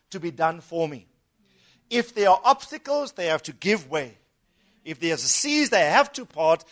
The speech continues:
so I can go through. That for me is a supernatural thing. I want to condition your mind, church.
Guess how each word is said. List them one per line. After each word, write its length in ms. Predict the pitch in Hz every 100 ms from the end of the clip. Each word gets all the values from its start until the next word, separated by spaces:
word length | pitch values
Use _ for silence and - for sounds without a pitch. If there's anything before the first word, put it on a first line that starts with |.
| -
so 180 | - 175
I 140 | 165
can 220 | 165 160
go 200 | 143 147
through. 320 | 127 - 143 - _ _ _ _ _ _
That 180 | - 254
for 180 | 285 294
me 220 | 269 240
is 240 | 240 214 160
a 80 |
supernatural 1200 | 151 - - 254 254 254 240 202 160 160 - 165
thing. 240 | 143 151 113 _ _ _ _ _ _ _ _ _ _ _ -
I 80 |
want 320 | 156 165 302 -
to 80 | 330
condition 880 | - 262 _ _ - 233 - 277
your 160 | 226 196
mind, 320 | 165 175 180
church. 500 | - 147 101 - -